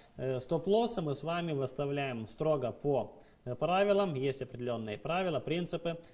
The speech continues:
Э, стоп-лосс я вчера выставил на уровне сто двадцать два шестьдесят. И, как видно, опять же, пару пунктов не хватило для того, чтобы, э, получить стоп-лосс, да? Этим самым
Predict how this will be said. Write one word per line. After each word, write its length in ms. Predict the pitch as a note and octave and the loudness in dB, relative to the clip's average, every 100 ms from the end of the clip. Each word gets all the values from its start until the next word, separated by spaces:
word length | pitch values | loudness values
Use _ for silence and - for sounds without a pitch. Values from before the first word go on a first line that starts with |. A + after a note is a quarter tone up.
| - - - | -20 -20 -8
Э, 280 | A#2+ A#2+ A#2 | -4 -2 -2
стоп-лосс 580 | - E3 F#3 G#3+ G#3 | -2 0 4 4 4
я 140 | E3 D3+ | 0 -2
вчера 260 | - D#3+ | 0 0
выставил 460 | D3 F3 E3+ D#3+ D#3 | 2 0 0 -2 0
на 100 | C3 | 0
уровне 360 | D3 D#3+ D3 C3+ | 0 0 -2 -4
сто 140 | C3 | -4
двадцать 320 | B2+ B2 B2 | -4 -4 -4
два 200 | A2+ G#2+ | -4 -4
шестьдесят. 600 | - C3+ D3 C#3 G#3 G#3 | -2 -2 -2 2 2 2
И, 60 | D3+ | -2
как 160 | C#3+ C3 | -6 -2
видно, 320 | E3+ F3 D#3+ | -2 0 -2
опять 320 | D3+ C#3+ A2+ | 0 0 0
же, 200 | A2 - - - - | -6 -10 -14 -10 0
пару 240 | E3 D3+ | 4 4
пунктов 440 | - G3+ G3+ D#3+ D3 | 6 6 6 0 -2
не 80 | |
хватило 440 | C#3 C#3 E3+ F3 D3+ | 0 -2 -2 -2 -2
для 140 | B2 | -4
того, 240 | A#2+ C3+ C#3+ | -2 -2 -2
чтобы, 320 | C#3+ C3+ C3 - - - - | -2 -2 -4 -8 -20 -20 -10
э, 540 | A#2 A#2 A#2 A2+ A2 - | -6 -4 -4 -6 -6 -2
получить 400 | C3 B2 D3+ D3 | -2 0 -4 -4
стоп-лосс, 480 | C#3 - A2+ G#2+ A2+ | -6 -4 -4 -2 0
да? 220 | F3 D3+ | 0 0
Этим 260 | D#3 D#3 C#3+ | -2 -2 -4
самым 460 | F3+ G3+ G#3+ G#3 | 0 2 2 0